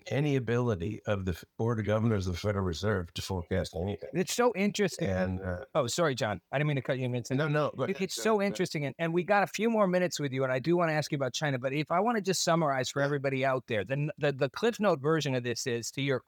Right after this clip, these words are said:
Speaker 2: answer to Mark, the Fe-, you first may be wrong, sure, but you're right a lot.
Speaker 1: Yep.
Speaker 2: But the Fed looks at data, as you say, out of fax machines, basically.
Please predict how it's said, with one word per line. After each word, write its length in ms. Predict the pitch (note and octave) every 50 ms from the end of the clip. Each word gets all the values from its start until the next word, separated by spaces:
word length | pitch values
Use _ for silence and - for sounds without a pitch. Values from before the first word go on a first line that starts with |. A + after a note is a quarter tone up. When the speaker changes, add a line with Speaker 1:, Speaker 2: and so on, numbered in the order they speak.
| - -
Speaker 2:
answer 340 | D#3+ D#3 D#3 - - C#3+
to 60 | C3 B2+
Mark, 300 | C3+ C#3 C3+ B2 A#2 - _ _ _ _ _ _ _ _ _ _
the 120 | - D#3+
Fe-, 220 | C#3 - - F#3 D#3
you 200 | C#3+ E3+ G#3+ A#3+
first 340 | - - G3 F#3+ F#3 - -
may 160 | E3 D#3+ D#3
be 120 | C#3+ D3+ D3+
wrong, 320 | C3 A#2 G#2 G2+ G#2 A2
sure, 320 | A2 - - D#3+ C3 A2+
but 260 | A#2 A2+ B2+ B2+ B2+ B2+
you're 160 | C3 C#3 C3+
right 280 | C#3 C#3+ C#3 C3 A#2+ -
a 80 | - A#2+
lot. 320 | A#2+ B2+ B2 G#2 G2+ G2 - - - -
Speaker 1:
Yep. 160 | C#3+ C#3+ - -
Speaker 2:
But 160 | F3 E3+ -
the 100 | - F3+
Fed 520 | D3 - - - G3+ G#3+ A#3 A#3+ A3+ G#3 - - _ _ _ -
looks 460 | - D#3+ D3+ D#3+ E3+ G3 - - -
at 140 | G#3 F#3+ C3
data, 260 | - F3 E3 D#3+ C#3+
as 160 | C#3 C3+ A#2
you 100 | B2 D3
say, 180 | D3 - - C#3
out 140 | B2 C#3+ C#3+
of 60 | C3
fax 380 | - - D#3+ D3+ D3+ - - C3+
machines, 400 | B2 A2 - A#2 A#2+ A2+ A2+ -
basically. 560 | - B2+ A2+ - - C#3 - - B2 A2+